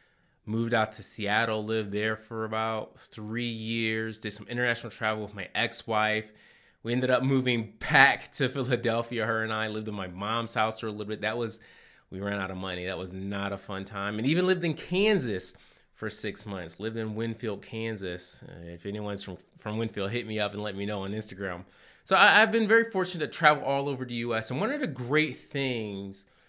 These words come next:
about travel, and it's one of my, one of my big passions. You know, some people have a passion for food, language, math, science, you know, all types of things. But one of my big passions is travel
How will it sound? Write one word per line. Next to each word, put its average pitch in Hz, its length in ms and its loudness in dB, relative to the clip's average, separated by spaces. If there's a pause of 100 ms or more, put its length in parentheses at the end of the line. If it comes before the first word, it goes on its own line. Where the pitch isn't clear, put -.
(220)
about 117 420 0
travel, 117 600 2
and 139 100 0
it's 170 120 -2
one 190 160 0
of 165 120 2
my, 120 640 2 (400)
one 208 140 2
of 247 40 6
my 180 120 6
big 131 340 2
passions. 101 680 0
You 120 80 -6
know, 123 80 -2
some 147 180 -2
people 139 220 -6
have 117 120 -4
a 104 40 -6
passion 107 380 0
for - 120 -16
food, 165 800 -4 (260)
language, 147 1080 -2 (640)
math, 139 520 4
science, 151 380 2
you 214 60 -8
know, 247 140 0
all 240 240 6
types 180 380 0
of 127 80 -10
things. 113 220 -4
But 131 80 -4
one 185 100 0
of 226 80 0
my 135 160 4
big 131 200 2
passions 101 640 -4
is 90 200 -8
travel 110 800 0